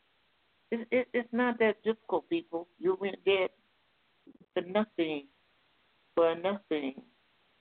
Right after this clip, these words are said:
If you do have a debt, notify them that you're the owner.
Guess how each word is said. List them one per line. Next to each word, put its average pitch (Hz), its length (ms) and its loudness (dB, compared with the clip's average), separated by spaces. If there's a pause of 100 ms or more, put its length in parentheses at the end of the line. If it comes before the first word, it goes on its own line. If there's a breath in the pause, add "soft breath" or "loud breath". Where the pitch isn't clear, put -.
(2000)
If - 160 -2
you 139 100 -4
do 175 260 0
have 180 220 4
a 170 40 2
debt, 190 380 2 (1040)
notify 262 520 4
them 254 160 4
that 240 60 4
you're 240 160 2
the 233 120 2
owner. 233 400 0